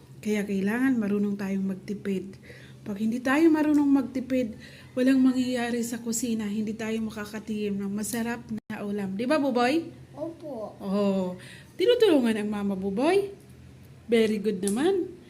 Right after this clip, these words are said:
Speaker 1: Si Mingming, tinutulungan mo, Mingming, ang ate. Oh, nandiyan na, hindi ko makuha yung Mingming. Hmm. Mahal ng mga bilihin.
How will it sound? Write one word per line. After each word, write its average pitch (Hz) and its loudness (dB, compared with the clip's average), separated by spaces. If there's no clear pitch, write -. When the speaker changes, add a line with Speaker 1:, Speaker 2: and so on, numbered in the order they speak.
Speaker 1:
Si - 2
Mingming, 381 4
tinutulungan 339 6
mo, 339 8
Mingming, 330 8
ang 320 4
ate. 339 2
Oh, 349 2
nandiyan 320 8
na, 381 10
hindi 320 8
ko 302 -2
makuha 320 2
yung 311 4
Mingming. 339 6
Hmm. 214 -2
Mahal 269 4
ng 277 4
mga 226 0
bilihin. 196 -2